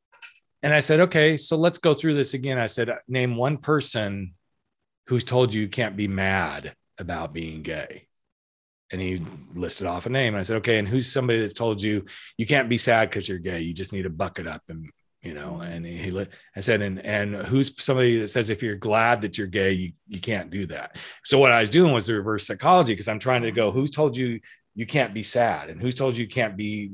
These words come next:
Speaker 1: mad? And who told you you can't be glad?" Because as somebody coming out of the closet, and even anybody who's going through anything, there's gonna be a part of you that wants to be mad about it because you're, we're gonna be
Speaker 2: Mm-hmm.
Speaker 1: frustrated about this, but then we're also gonna be sad.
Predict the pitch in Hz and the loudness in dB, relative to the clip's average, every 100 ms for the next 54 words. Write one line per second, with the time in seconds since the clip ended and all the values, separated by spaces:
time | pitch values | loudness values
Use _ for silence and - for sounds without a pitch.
0 | 101 98 113 104 85 82 123 127 123 110 | -14 -4 0 0 -2 -4 -6 -2 -2 -2
1 | 95 107 85 95 156 147 - - - 131 | -6 -8 -8 0 2 2 0 -14 -8 2
2 | 147 143 139 139 127 156 135 120 127 120 | 2 4 2 4 2 0 2 0 0 0
3 | 110 101 98 - 220 202 - 110 - _ | 0 -2 -6 -2 2 2 0 -4 -8 _
4 | 147 139 147 185 226 196 175 - - 220 | 0 0 0 2 4 2 0 -8 -8 -2
5 | 262 196 196 175 196 151 185 180 160 175 | 2 2 0 -2 -4 0 2 2 2 0
6 | 175 - 180 233 202 - 90 - - _ | -2 -4 2 2 2 0 -2 -2 -16 _
7 | - - - _ _ - 156 196 196 202 | -20 -20 -20 _ _ -4 0 2 4 2
8 | - 185 180 170 165 135 160 180 175 196 | 4 4 6 4 2 0 -2 -2 -2 -2
9 | 175 180 196 170 117 95 - - 117 139 | 2 4 4 4 2 0 -6 -8 -4 -2
10 | 156 185 156 170 160 - 202 175 147 120 | -2 -2 0 2 2 2 0 2 2 2
11 | 107 95 - 92 71 - - - - - | 2 -2 -4 -10 -10 -12 -18 -20 -16 -2
12 | 143 170 165 170 180 180 170 170 - 170 | 2 4 6 6 4 0 0 0 -2 -2
13 | 180 95 - | 0 -2 -6